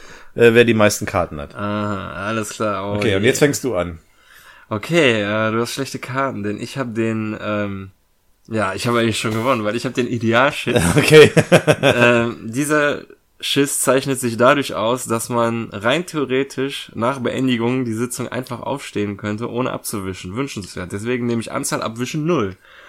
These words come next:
Speaker 2: Ja, da wirst du wahrscheinlich gewonnen haben. Äh, zu dem, äh,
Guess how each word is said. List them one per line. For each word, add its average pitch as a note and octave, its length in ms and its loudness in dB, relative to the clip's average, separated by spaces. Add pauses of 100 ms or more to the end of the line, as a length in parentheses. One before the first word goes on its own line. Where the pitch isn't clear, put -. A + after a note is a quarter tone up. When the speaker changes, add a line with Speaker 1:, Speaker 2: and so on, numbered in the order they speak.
(480)
Speaker 2:
Ja, G2+ 200 0
da G2+ 120 -2
wirst A2+ 160 -4
du A2 40 -6
wahrscheinlich G#2 320 -6
gewonnen G2+ 280 -4
haben. C3+ 240 -4
Äh, G#2+ 100 -2
zu B2+ 140 -2
dem, C#3 440 4
äh, B2 240 4